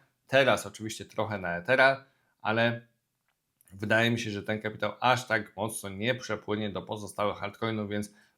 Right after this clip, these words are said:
poziom pięćdziesięciu procent, powiedzmy, nazwałbym go nowym poziomem czterdziestu procent w tym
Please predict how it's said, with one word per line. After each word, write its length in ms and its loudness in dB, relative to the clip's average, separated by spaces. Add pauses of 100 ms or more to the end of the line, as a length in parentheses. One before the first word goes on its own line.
poziom 500 2
pięćdziesięciu 600 2
procent, 480 2
powiedzmy, 420 -2
nazwałbym 520 0
go 100 -2
nowym 320 0
poziomem 360 0
czterdziestu 540 0
procent 400 -12
w 60 -20
tym 300 -8